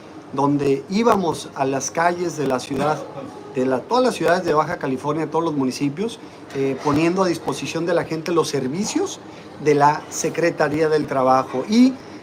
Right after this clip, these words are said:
hay un programa muy emblemático que cuando fui secretario y por instrucciones del entonces gobernador Jaime Bonilla, hoy senador de la República, se diseñó y que compartimos con el diputado Gerardo Fernández Noroña la misma visión. Se llamaba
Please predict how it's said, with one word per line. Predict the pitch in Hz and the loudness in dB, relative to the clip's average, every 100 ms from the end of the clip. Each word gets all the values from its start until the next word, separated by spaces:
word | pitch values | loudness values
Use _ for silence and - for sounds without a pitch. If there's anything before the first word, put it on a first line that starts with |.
| - | 2
hay | 156 170 | 2 4
un | 185 | 0
programa | 185 185 180 180 196 | 2 4 4 6 4
muy | 180 208 285 294 | 6 6 8 8
emblemático | 277 254 226 220 202 208 208 220 226 226 | 6 6 8 8 4 0 -2 4 4 4
que | 156 | -6
cuando | 139 147 139 135 | 0 2 2 -2
fui | - | -4
secretario | 202 262 240 220 220 208 202 214 208 - - - - 151 | -4 -2 0 2 4 4 2 -2 -6 -12 -16 -16 -10 -6
y | |
por | 143 151 | 0 2
instrucciones | 143 151 131 170 190 | 0 -4 -4 0 2
del | 185 160 | 2 0
entonces | 143 156 - 175 | 0 0 -2 -4
gobernador | 180 170 165 165 165 | -2 0 0 0 0
Jaime | 175 180 | 0 -2
Bonilla, | 180 180 185 165 180 - - - | 0 0 0 -2 -4 -6 -14 -4
hoy | 139 | -2
senador | 147 190 160 147 151 | 0 0 0 0 0
de | 170 | 0
la | 160 | 0
República, | 151 180 180 190 170 | -2 -4 -4 -2 0
se | - | 0
diseñó | 156 151 151 143 170 240 - - - - | -2 -2 0 2 4 2 -2 -18 -18 -6
y | 156 | -4
que | 151 156 | -2 -4
compartimos | 156 147 156 147 170 180 175 | -2 0 0 0 0 0 -2
con | 165 160 | -2 -2
el | 147 | -2
diputado | 139 131 143 156 | -2 -2 2 2
Gerardo | 151 139 139 151 | 0 0 0 -2
Fernández | 156 135 139 147 160 151 | -4 -4 0 0 0 0
Noroña | 139 135 147 160 | 0 0 0 0
la | 143 | 0
misma | 143 147 156 | 0 0 -2
visión. | 139 123 139 123 - - - | -2 -2 -2 -2 -6 -16 -14
Se | - - 160 | -6 -2 2
llamaba | 160 165 190 240 | 4 6 6 4